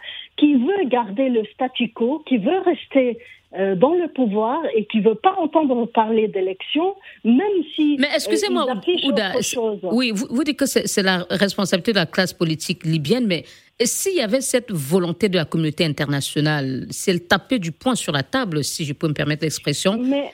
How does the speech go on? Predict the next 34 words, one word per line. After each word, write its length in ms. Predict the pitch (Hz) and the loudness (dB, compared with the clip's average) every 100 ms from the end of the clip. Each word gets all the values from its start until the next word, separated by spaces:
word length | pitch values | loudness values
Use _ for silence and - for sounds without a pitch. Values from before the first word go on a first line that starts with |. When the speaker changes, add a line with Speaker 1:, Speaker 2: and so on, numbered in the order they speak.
| - | 0
Speaker 2:
est-ce 160 | 226 | 0
qu'on 100 | - | 2
Speaker 1:
oui, 60 | 294 | 2
Speaker 2:
n'assisterait 640 | 262 330 381 311 233 220 | 2 2 2 2 0 0
pas 260 | 240 240 269 | 0 0 0
Speaker 1:
il 60 | 285 | 0
y 20 | |
a 60 | 185 | -2
Speaker 2:
à 160 | - | 0
un 40 | 214 | -2
scénario 460 | - 190 170 190 | 2 2 2 0
différent 440 | 175 165 - 170 180 | 0 -2 0 0 0
aujourd'hui ? 520 | 156 160 151 175 214 _ _ _ _ _ _ _ _ _ _ _ _ - - | 0 -2 -2 -4 -4 _ _ _ _ _ _ _ _ _ _ _ _ -18 0
Speaker 1:
Certes, 360 | 339 269 - - | 2 2 -8 -2
mais 240 | 240 247 247 | 0 0 0
ça 100 | 277 | 0
doit 200 | 208 277 | 0 0
commencer 460 | - 254 262 - 285 | 2 0 0 0 -2
par 220 | 269 233 | 0 0
les 120 | 220 | 0
Libyens. 420 | 220 220 202 214 226 - - _ _ _ _ _ _ _ - | 2 0 0 -4 -6 -18 -20 _ _ _ _ _ _ _ 0
Ça 120 | 240 | 2
doit 280 | 185 233 311 - | 4 2 0 2
commencer 480 | 254 240 233 285 285 | 2 2 0 0 2
par 200 | 247 220 | 2 4
les 120 | 220 | 2
Libyens, 420 | 220 190 226 214 214 | 2 0 0 0 -2
parce 160 | 214 | 0
que 100 | - | 4
les 160 | 240 262 | 4 4
Libyens, 460 | 262 220 277 269 247 - | 2 2 0 0 -2 0
s'ils 180 | 339 - | 0 0
s'unissent, 500 | 302 277 277 - - 185 - - - - - | 0 2 2 0 -4 -4 -6 -16 -20 -6 2
s'ils 200 | 320 | 2